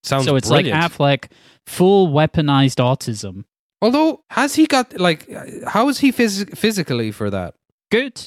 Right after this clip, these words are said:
Speaker 2: fine, absolutely fine. He seemed to be in decent enough shape.
Speaker 1: 'Cause
Speaker 2: And
Speaker 1: he
Speaker 2: he
Speaker 1: hasn't
Speaker 2: was
Speaker 1: done much of that stuff in his career, has he?
Speaker 2: Yeah, no, not, not of late. I mean, well, when we get to Jack Ryan's, I mean, he was in Some of All Fear.
Speaker 1: That's right,
Speaker 2: Some
Speaker 1: yeah.
Speaker 2: of All Fears, rather. He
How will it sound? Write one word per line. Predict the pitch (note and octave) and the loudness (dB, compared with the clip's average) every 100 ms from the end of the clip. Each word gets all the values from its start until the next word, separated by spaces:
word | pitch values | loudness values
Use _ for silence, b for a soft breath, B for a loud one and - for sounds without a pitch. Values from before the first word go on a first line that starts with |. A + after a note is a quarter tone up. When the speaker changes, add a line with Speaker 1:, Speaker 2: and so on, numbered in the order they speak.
| - | -14
Speaker 2:
fine, | - D3+ F#3 F#3+ C#3+ | -2 0 2 0 -2
absolutely | C#3+ D#3 - E3 C#3 | -2 -4 -2 0 0
fine. | B2+ C#3+ D3 | 0 2 2
He | C#3+ | 2
seemed | D3+ G3 F#3+ | 0 -2 -2
to | D3 | 0
be | C#3 | 0
in | B2+ | 2
decent | C3 - A#2+ | -2 -2 -2
enough | A#2+ A2+ | -2 -2
shape. | - A#2+ B2 - _ _ - | -4 -4 -4 -8 _ _ -4
Speaker 1:
'Cause | A2+ | 0
Speaker 2:
And | B3 | 2
Speaker 1:
he | |
Speaker 2:
he | A#3+ | 2
Speaker 1:
hasn't | D4 D#4+ | 4 2
Speaker 2:
was | D4 | 2
Speaker 1:
done | B3 G#3 | 2 2
much | G3+ - | 0 0
of | F3 | 0
that | B2+ - | -2 -2
stuff | B2+ A2+ | -4 -2
in | A2 | -6
his | G#2 | -6
career, | A#2+ C3+ C3 | -2 0 0
has | A#2+ C3 | 0 -2
he? | A#2 F#2+ _ | -6 -10 _
Speaker 2:
Yeah, | - F#3 F#3+ F#3+ G3 | -2 0 0 -2 -4
no, | A3+ C#4 | -6 -4
not, | B3+ C4+ F#3+ F#3+ | -4 -4 -4 -4
not | A3+ D#3+ | -2 -2
of | C#3+ | 0
late. | C3+ F#3 G#3 B B - | 0 0 -2 B B -6
I | C#3 | -2
mean, | C#3 C#3 C3 | 0 0 0
well, | C3+ | -2
when | C3 C#3 | 0 2
we | C3+ | 2
get | C#3+ C#3+ | 0 -4
to | C3 | -6
Jack | C#3 C#3 - | -2 -2 0
Ryan's, | B2+ E3 C#3 D#3 - | 0 0 0 -2 -4
I | A#2+ | -2
mean, | A#2+ A#2+ | 0 0
he | B2 | 0
was | B2 - | -2 -2
in | B2 | -4
Some | - B2+ | -2 0
of | B2 | 0
All | A#2+ A2 | 0 -2
Fear. | - C3+ A#2 A2+ _ _ - | 0 2 2 -2 _ _ -4
Speaker 1:
That's | A#2+ - | -2 0
right, | D#3+ | 2
Speaker 2:
Some | C#3+ D3 | 2 2
Speaker 1:
yeah. | |
Speaker 2:
of | B2 | 2
All | A#2+ | 0
Fears, | C#3+ C3+ A#2+ - | 2 2 2 0
rather. | A2+ A#2 B2 | -2 -2 -4
He | B2 | -4